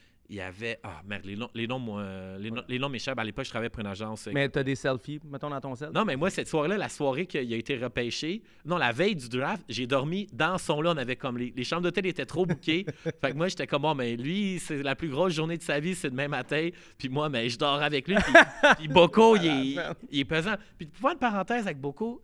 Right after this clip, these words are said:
Speaker 2: Ouais.
Speaker 1: tu sais, ce qui est fou quand je regarde les gars de hockey, là, Boko, là, il a été repêché, là, dernière ronde, là, il était le gars le plus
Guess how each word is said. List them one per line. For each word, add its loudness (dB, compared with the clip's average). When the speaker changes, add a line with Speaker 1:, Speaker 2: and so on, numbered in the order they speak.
Speaker 2:
Ouais. 6
Speaker 1:
tu -2
sais, 2
ce -14
qui -6
est -4
fou -6
quand -4
je -6
regarde -6
les -6
gars -4
de -6
hockey, -6
là, -6
Boko, 0
là, 0
il -4
a -4
été -4
repêché, -6
là, -4
dernière -4
ronde, -4
là, -6
il -8
était -6
le -6
gars -4
le -6
plus -10